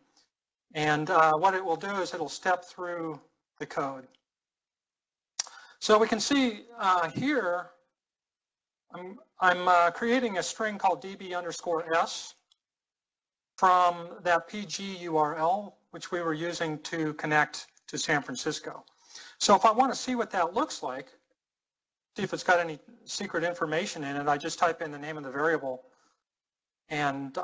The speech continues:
um, that's what it is. Okay, um, next, uh, w-, which should be of interest in this meetup, since we're talking about S Q L Alchemy, is this command here called, um,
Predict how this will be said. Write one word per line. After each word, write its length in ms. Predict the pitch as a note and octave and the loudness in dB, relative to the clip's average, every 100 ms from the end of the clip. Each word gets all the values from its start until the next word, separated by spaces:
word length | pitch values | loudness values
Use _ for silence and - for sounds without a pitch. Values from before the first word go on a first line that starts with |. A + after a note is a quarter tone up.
| - | 0
um, 320 | C#3 C3 A#2+ A#2 | 0 0 -8 0
that's 260 | D#3+ D3+ | 2 2
what 120 | D#3 C#3+ | 0 -2
it 100 | C3+ | -4
is. 240 | B2 - _ _ _ _ _ _ _ _ _ _ _ _ _ _ _ _ _ _ _ - | -10 -12 _ _ _ _ _ _ _ _ _ _ _ _ _ _ _ _ _ _ _ -2
Okay, 340 | D3 - D3+ | 2 4 4
um, 580 | D3+ F3+ F3 E3+ E3 E3 - _ _ _ _ _ _ - | 4 4 6 4 0 -8 -14 _ _ _ _ _ _ 2
next, 440 | A3 - - - - - | 2 2 -4 -10 -16 -2
uh, 300 | F#3+ F3+ F3+ | 0 2 0
w-, 340 | G#3 G3 G#3+ - - - | -6 -16 -20 -20 -20 -12
which 220 | F#3 - | -6 -4
should 340 | - G#3+ D#3 | 0 0 0
be 220 | F#3 F3 | -2 -2
of 100 | E3+ | 0
interest 440 | F3 F#3 G3+ F#3 - | 0 0 -2 -4 -6
in 280 | - F#3 E3+ | -8 -4 -2
this 180 | E3 | -2
meetup, 280 | F#3+ F#3 G3 | -2 0 0
since 220 | - - | 0 -6
we're 80 | E3 | -6
talking 360 | - F3 F3 E3 | 0 0 0 -6
about 380 | D#3+ D#3 E3 G3+ | -2 0 -2 -8
S 60 | |
Q 20 | G3 | -6
L 120 | E3 | -2
Alchemy, 480 | D#3+ F3+ A3 G#3+ G#3 _ _ _ _ _ F3 | 0 -2 -4 -14 -16 _ _ _ _ _ -2
is 280 | E3+ D#3+ | -2 -2
this 180 | G3 F#3+ | -2 -4
command 400 | - F3+ F3 E3+ | -4 -2 0 0
here 200 | D#3+ F#3 | 0 0
called, 640 | F#3 F3+ E3 D#3 D3+ D#3+ F#3 | 2 2 4 2 -2 -6 -8
um, 400 | D#3 C#3+ C#3 | -2 -2 -4